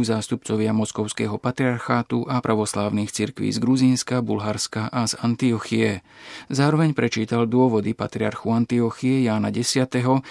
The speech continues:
a moskovského patriarchu Kirila, pre ktoré sa na panortodoxnom koncile na Kréte nezúčastnili.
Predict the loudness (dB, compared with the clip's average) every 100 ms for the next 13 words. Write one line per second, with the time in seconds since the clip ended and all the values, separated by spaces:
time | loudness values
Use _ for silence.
0 | -10 -2 2 2 2 0 0 -2 -2 -2
1 | -2 -4 -4 -4 -6 -4 0 2 2 2
2 | 0 -2 0 0 0 2 0 0 2 2
3 | 4 0 0 -2 -2 -2 0 2 2 2
4 | 2 2 2 0 -2 -4 -4 -2 0 0
5 | 0 -2 -2 -2 0 2 2 0